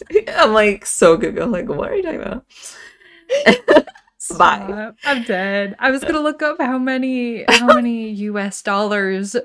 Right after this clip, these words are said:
Speaker 1: Is a
Speaker 2: worth of
Speaker 1: rupee.
Speaker 2: rubies that
Speaker 1: Bye.
Speaker 2: was.
Speaker 1: Oh my God. <laughs>
Speaker 2: Oh
Speaker 1: Okay,
Speaker 2: no.
Speaker 1: fun fact. India's currency is called a rupee. With a P, not a B.
Speaker 2: Rupee?
Speaker 1: Yeah, rupee. R U P E E.
Speaker 2: Like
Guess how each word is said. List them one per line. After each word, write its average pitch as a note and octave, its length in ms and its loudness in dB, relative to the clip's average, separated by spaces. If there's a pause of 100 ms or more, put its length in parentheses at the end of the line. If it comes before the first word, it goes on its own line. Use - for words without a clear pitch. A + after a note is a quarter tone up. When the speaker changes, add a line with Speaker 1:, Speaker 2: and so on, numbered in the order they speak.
Speaker 1:
Is A3 140 8
a A3+ 60 10
Speaker 2:
worth G#3 120 4
of G#3+ 220 4
Speaker 1:
rupee. F#3+ 120 2
Speaker 2:
rubies G3+ 500 0
that F#3 200 2
Speaker 1:
Bye. F#3+ 540 12
Speaker 2:
was. E3 160 4
Speaker 1:
Oh E3 60 2
my D#3+ 140 0
God. D3+ 840 0
<laughs> - 160 4 (1200)
Speaker 2:
Oh A#3 260 -2
Speaker 1:
Okay, F3+ 300 4
Speaker 2:
no. F#3+ 80 -4
Speaker 1:
fun A3 160 4
fact. - 360 0
India's F#3+ 720 2 (120)
currency F3+ 540 6
is E3+ 160 -4
called D3+ 220 0
a D3+ 60 0
rupee. D3 560 -6 (480)
With D#3+ 100 -4
a D#3+ 60 -6
P, - 360 -10 (220)
not C#3+ 140 -4
a - 20 -6
B. - 320 -12 (720)
Speaker 2:
Rupee? C4+ 920 -6 (160)
Speaker 1:
Yeah, B2 180 -2
rupee. C3+ 540 -8
R C#3+ 140 -2
U D3 180 -4
P C#3+ 140 -10 (240)
E C#3+ 260 -4
E. - 40 -4
Speaker 2:
Like D3+ 320 -4